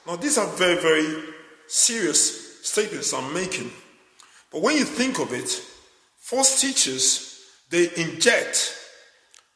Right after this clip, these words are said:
damnable heresies into their hearers.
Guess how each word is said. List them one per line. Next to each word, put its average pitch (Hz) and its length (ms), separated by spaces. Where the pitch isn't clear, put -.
damnable 180 460
heresies 208 580
into 151 240
their 139 120
hearers. - 720